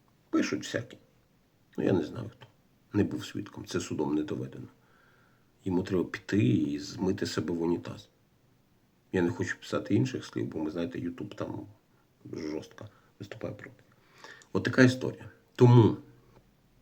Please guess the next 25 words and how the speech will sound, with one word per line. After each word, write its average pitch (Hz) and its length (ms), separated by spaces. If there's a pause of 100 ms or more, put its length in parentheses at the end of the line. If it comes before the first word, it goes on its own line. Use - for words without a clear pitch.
(1120)
оце 110 220
ключове, 87 400
що - 160
треба - 240
знати. - 320 (200)
Я 104 180
знов 117 320
всередині, 87 720 (720)
е, - 100
сюжету 101 400
не 85 100
попросив - 520
підписуватись - 680
на - 80
мій 76 120
канал 98 340
і 67 40
поширювати 82 600
новини, 104 380
і - 40
коментувати. - 680 (280)
І 87 120
це 107 200
дуже 85 260
погано. - 360